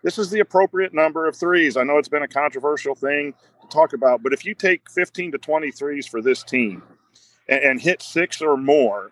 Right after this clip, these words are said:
I think that gives Indiana a chance to win most basketball games. Would I like to see even more?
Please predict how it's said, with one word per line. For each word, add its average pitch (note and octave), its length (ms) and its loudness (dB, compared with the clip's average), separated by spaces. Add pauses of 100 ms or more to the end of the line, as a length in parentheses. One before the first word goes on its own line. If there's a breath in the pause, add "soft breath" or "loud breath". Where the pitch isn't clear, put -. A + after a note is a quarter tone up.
I E3 120 2
think G3 280 -6
that F3 200 -2
gives D3+ 200 -2
Indiana C#3+ 360 -4
a A#2+ 40 -8
chance C3 320 -8
to A#2 100 -6
win A#2+ 360 0
most B2 440 2
basketball A2 520 0
games. G2 260 -20 (240 soft breath)
Would C3+ 120 6
I C#3 60 6
like D3 220 4
to C3+ 60 -16
see D#3 220 -8
even C#3 160 -6
more? E3 300 -4